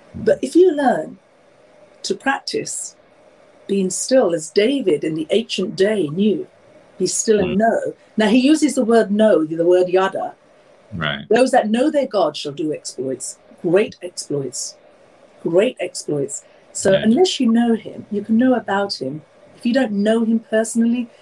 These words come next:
Speaker 1: you cannot enjoy him. And I think the art of being still and the practice is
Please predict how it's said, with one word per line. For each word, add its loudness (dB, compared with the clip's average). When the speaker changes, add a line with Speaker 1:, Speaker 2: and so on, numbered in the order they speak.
Speaker 1:
you -6
cannot -4
enjoy -2
him. -8
And -4
I -4
think -4
the 0
art 0
of -18
being 0
still -2
and -2
the -4
practice -4
is 2